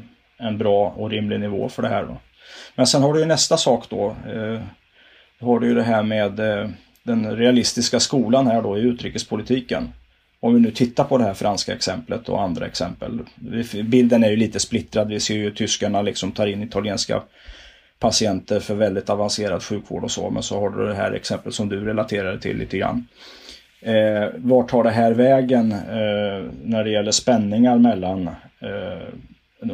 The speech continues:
olika länder? Vad betyder det här för, eh, det europeiska samarbetet? Hur kommer det här påverka spänningen mellan U S A och Kina? Det som händer i U S A kan ju ta vägen, eh, och bli riktigt illa.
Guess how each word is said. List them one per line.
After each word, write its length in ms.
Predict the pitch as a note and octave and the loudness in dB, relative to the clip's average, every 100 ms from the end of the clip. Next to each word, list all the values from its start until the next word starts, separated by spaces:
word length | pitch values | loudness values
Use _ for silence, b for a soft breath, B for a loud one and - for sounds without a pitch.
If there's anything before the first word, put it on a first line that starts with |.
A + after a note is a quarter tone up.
| A#2+ | -2
olika 340 | A2+ G2+ A2 | -2 0 0
länder? 320 | G#2+ F#2 F#2 | 2 0 0
Vad 160 | G#2 G#2 | 0 0
betyder 340 | A2+ G#2+ G#2 | 0 -2 -2
det 60 | G2+ | 0
här 100 | G#2 | 0
för, 160 | G#2 G2 - A#2+ | -2 -8 -10 -14
eh, 120 | A#2+ A2+ | -10 -8
det 80 | G#2+ | -6
europeiska 480 | G#2+ G#2+ A2 G2+ A#2 | -6 -4 -2 -2 -2
samarbetet? 760 | A#2 A2 G#2+ G#2+ - G#2+ - - G#2+ | 0 0 -2 -6 -4 -6 -6 -14 -10
Hur 120 | G#2+ | -8
kommer 260 | - G#2 | -4 -2
det 60 | G#2 | -2
här 120 | G#2 | -4
påverka 540 | F#2 A2+ G#2 G2+ - G#2 | -4 -4 -2 -4 -4 -6
spänningen 720 | - - - A2 G#2 G2+ G#2 | -6 -4 0 0 0 -4 -6
mellan 340 | G2 F#2+ F2+ | -4 -4 -4
U 80 | G#2 G2+ | -4 -6
S 120 | - | -4
A 40 | |
och 100 | F#2+ | -4
Kina? 360 | - G#2+ G#2+ G#2 B B B B B B B | -2 -2 -2 -4 B B B B B B B
Det 100 | - | -6
som 120 | G2 | -2
händer 240 | G#2+ G#2 G#2 | -2 -2 -2
i 20 | |
U 120 | G#2 | -2
S 140 | G2+ A#2+ | 0 0
A 220 | A2+ A2+ | 0 0
kan 120 | A2+ | -2
ju 60 | A2+ | -2
ta 140 | A2 | -2
vägen, 480 | A2 G2+ G2 G2 - | -2 -2 -2 -4 -4
eh, 800 | - - - - - - - - | -6 -8 -10 -12 -14 -18 -20 -12
och 60 | A#2 | -8
bli 180 | G#2+ | -6
riktigt 480 | G#2+ A#2+ - - B2 | -4 -6 -2 0 2
illa. 280 | A2+ F2 - | 2 0 -6